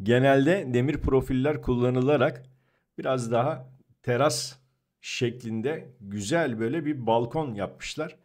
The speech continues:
E, son derece de güzel olmuş evin dışında. Evde taş kaplama. Gayet güzel yapmışlar işte. Yani, e, böyle bir yapı da oluşturabilirsiniz. Ama bu ilanda gördüğümüz yer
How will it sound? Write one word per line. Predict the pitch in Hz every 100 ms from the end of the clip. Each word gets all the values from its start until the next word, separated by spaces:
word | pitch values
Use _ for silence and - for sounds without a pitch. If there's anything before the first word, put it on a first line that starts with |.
| _ _ _ _ _
E, | 107 104
son | - 156 143
derece | 117 107 113
de | 165
güzel | - 123 123 143
olmuş | 113 92 135 - -
evin | 120 120 113
dışında. | 101 - 92 101 160
Evde | - 131 131 131
taş | 131 135 131
kaplama. | 120 - 95 107 160 - _ _ _ _ -
Gayet | 175 107 127 131
güzel | 151 143 175
yapmışlar | 165 - 139 - 120
işte. | 104 - 101
Yani, | 123 131 123 135 - - _ _ _
e, | 123 117 117 113
böyle | 156 170 151
bir | 135
yapı | 135 143 160
da | 156
oluşturabilirsiniz. | 156 143 - 165 170 156 170 131 127 156 151 -
Ama | 151 165 175 - _ -
bu | 123 143 151
ilanda | 131 127 135 139 151
gördüğümüz | 185 147 143 143 170 202 165
yer | 170